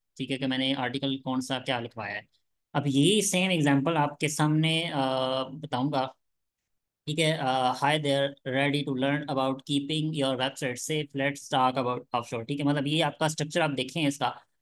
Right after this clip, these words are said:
और what is domain, ठीक है, अ, let's simple, अ, start simple। "Think of the internet as a big city, your domain like as a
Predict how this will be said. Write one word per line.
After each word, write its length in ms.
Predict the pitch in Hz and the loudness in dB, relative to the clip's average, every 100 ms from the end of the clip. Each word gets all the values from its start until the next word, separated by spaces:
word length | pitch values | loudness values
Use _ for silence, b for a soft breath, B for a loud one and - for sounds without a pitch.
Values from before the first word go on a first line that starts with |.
| _ | _
और 160 | - 135 135 135 135 147 | 2 4 6 4 2 2
what 200 | 156 170 | 2 2
is 120 | 170 | 0
domain, 600 | 135 139 139 147 160 156 | 2 4 4 4 2 -4
ठीक 200 | 160 143 | -6 -4
है, 220 | 151 151 151 | -2 -4 -4
अ, 440 | 127 131 131 127 - | -2 0 -2 -4 -4
let's 340 | 131 139 - 151 | 2 2 2 0
simple, 340 | 139 147 147 | 0 0 -2
अ, 340 | 147 123 120 | -4 -4 -4
start 300 | 120 - 131 | -4 0 0
simple। 360 | 131 123 113 110 - _ _ _ - | 0 -6 -8 -14 -20 _ _ _ -2
"Think 200 | 156 165 | 0 2
of 120 | 165 139 | 0 0
the 160 | 147 147 | -2 -2
internet 420 | 151 156 139 139 | 2 4 4 2
as 340 | 139 143 131 | 0 -2 0
a 40 | 120 | 0
big 160 | 143 151 147 | 0 0 -4
city, 260 | 131 123 127 - - | -4 -4 -8 -12 0
your 200 | 139 135 | 2 4
domain 320 | 135 143 147 | 4 4 4
like 260 | 131 135 131 | 2 0 -2
as 40 | |
a 220 | 131 127 | 0 0